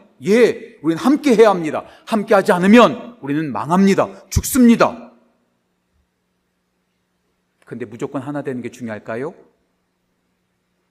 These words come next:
무조건 하나 되고 무조건 함께해야 될까요? 제가 다시 강조하겠습니다. 하나 되는 것보다 더 중요한 것은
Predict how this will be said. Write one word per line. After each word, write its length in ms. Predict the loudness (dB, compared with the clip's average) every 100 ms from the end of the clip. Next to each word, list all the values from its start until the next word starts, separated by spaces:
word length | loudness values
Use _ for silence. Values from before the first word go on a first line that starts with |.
| _ _ _ _ _ _ _ _ _
무조건 440 | -2 0 2 0
하나 240 | -2 -2 -4
되고 300 | -4 -10 -18 _ _ _
무조건 440 | -8 -2 0 0
함께해야 360 | -2 -6 -6 -6
될까요? 460 | -6 -8 -8 -8 -10 -16 _ _ _ _ _ _ _ _
제가 140 | -20
다시 280 | -16 -12 -10
강조하겠습니다. 840 | -8 -8 -8 -10 -14 -20 -20 -20 _ _ _ _ _ _ _ _ _ _ _ _ _ _ _ _ _ _ _ _ _ _ _
하나 360 | -14 -8 -4 -4
되는 300 | -4 -6 -6
것보다 440 | -8 -10 -10 -10
더 160 | -10 -12
중요한 420 | -12 -12 -10 -12
것은 400 | -14 -16 -16 -18